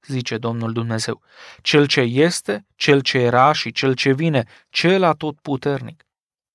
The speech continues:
Nu mai este nevoie de speculații când Domnul însuși se prezintă cât se poate de clar.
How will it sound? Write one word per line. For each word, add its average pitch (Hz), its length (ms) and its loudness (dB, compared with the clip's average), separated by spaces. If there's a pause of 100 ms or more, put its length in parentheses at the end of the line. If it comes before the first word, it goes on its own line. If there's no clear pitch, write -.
(960)
Nu 156 120 -2
mai 135 120 6
este 117 160 0
nevoie 113 320 4
de 113 100 2
speculații 120 800 0
când 110 280 -4
Domnul 160 480 2
însuși 131 460 -2
se 123 160 0
prezintă 117 680 -2
cât 143 220 -10
se - 140 -6
poate 113 280 -2
de 110 100 -6
clar. 110 340 -10